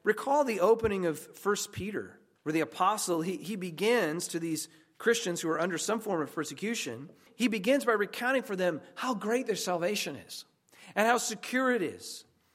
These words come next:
how secure and, and unfading is this future inheritance. Why? 'Cause it all <laughs> rests with Christ for them. It rests on his power of life.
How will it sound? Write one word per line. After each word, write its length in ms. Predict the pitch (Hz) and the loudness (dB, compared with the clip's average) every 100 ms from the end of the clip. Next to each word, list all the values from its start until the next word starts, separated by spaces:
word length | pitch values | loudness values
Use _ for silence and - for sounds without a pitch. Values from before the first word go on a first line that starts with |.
| _ _ _ 220 | _ _ _ 0
how 60 | |
secure 720 | 226 247 - 262 269 269 240 | 2 0 -2 2 6 6 6
and, 260 | 208 202 180 - - - | 4 0 -4 -8 -10 0
and 120 | 226 | 4
unfading 680 | 247 254 - 254 277 254 220 | 4 4 4 4 4 4 2
is 140 | 196 | 0
this 160 | 196 - | -2 -2
future 340 | - 269 254 | 2 2 2
inheritance. 840 | 226 185 226 262 262 208 123 - - _ _ - - | 0 -2 2 4 4 -2 -10 -12 -14 _ _ -20 0
Why? 240 | 226 262 269 | 4 6 4
'Cause 160 | 247 | 4
it 80 | 233 | 4
all 180 | 233 262 | 6 6
<laughs> 80 | 240 | 6
rests 380 | 254 269 - 233 | 6 4 0 0
with 240 | 240 - | 0 2
Christ 440 | - 254 311 - | 2 4 4 0
for 140 | - 208 | 0 2
them. 320 | 175 139 139 | 2 2 0
It 100 | 208 | 4
rests 220 | 262 269 | 4 4
on 60 | 220 | 0
his 180 | 240 - | -2 0
power 400 | 240 240 254 214 | 6 6 8 4
of 120 | 185 | 4
life. 680 | 208 247 247 120 - - | 4 4 2 -4 -10 -20